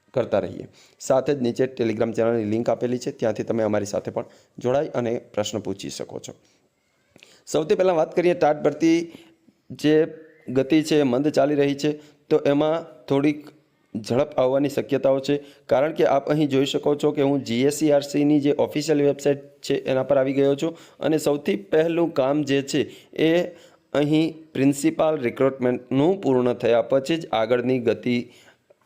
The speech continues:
વધે એવી શક્યતાઓ છે. તો પ્રિન્સિપાલ રિક્રુટમેન્ટ ઉપર ક્લિક કરું છું અને પ્રિન્સિપાલ રિક્રુટમેન્ટની અંદર આપ જોઈ શકો છો અહીં નોટિફિકેશન કે રાજ્યની બિનસરકારી અનુદાનિત માધ્યમિક અને ઉચ્ચતર માધ્યમિક શાળાઓના આચાર્ય ભરતી બે હજાર ચોવીસ અન્વયે ચાર બાર બે હજાર ચોવીસના રોજ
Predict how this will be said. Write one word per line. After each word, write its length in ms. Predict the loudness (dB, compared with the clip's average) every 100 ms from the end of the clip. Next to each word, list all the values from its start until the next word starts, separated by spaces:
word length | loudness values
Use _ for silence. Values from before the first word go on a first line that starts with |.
| -8
વધે 440 | -2 0 0 0 -4 -20 -4
એવી 160 | -2 0
શક્યતાઓ 520 | -2 -2 -2 0 -2
છે. 160 | -4 -8 -10 _ -2
તો 100 | -2
પ્રિન્સિપાલ 640 | 0 0 0 0 2 2
રિક્રુટમેન્ટ 560 | 0 0 -2 0 0 0
ઉપર 200 | -2 0
ક્લિક 300 | 0 0 0
કરું 220 | 0 0
છું 260 | 0 -2
અને 160 | 0 -2
પ્રિન્સિપાલ 640 | 0 0 0 0 0 2
રિક્રુટમેન્ટની 760 | 2 -2 0 -2 0 -2 0 0
અંદર 240 | 2 2
આપ 240 | 2 0 -2
જોઈ 220 | 0 2
શકો 380 | 2 0 0 0
છો 200 | 2 2
અહીં 320 | 2 -2 -4 -10 -10 -2
નોટિફિકેશન 760 | 0 0 -2 -2 -2 0 0
કે 160 | 0 -2
રાજ્યની 800 | 0 0 -2 -2 0 2 0 -2 -12 -20 _ _ _
બિનસરકારી 720 | 0 2 2 0 2 2 2
અનુદાનિત 480 | 2 2 2 0 -2
માધ્યમિક 440 | -4 0 0 -2
અને 220 | 0 -2 -2
ઉચ્ચતર 400 | -4 -4 0 2
માધ્યમિક 400 | 2 0 -2 -2
શાળાઓના 420 | 2 2 4 2
આચાર્ય 640 | 0 -2 0 0 0 0
ભરતી 400 | 0 0 0 0
બે 140 | 2 2
હજાર 200 | 2 0
ચોવીસ 320 | 0 -2 -2
અન્વયે 300 | 0 2 2
ચાર 460 | 0 0 2 0 0
બાર 300 | 2 2 2
બે 100 | 2
હજાર 200 | 2 2
ચોવીસના 420 | 0 -2 0 2
રોજ 180 | 2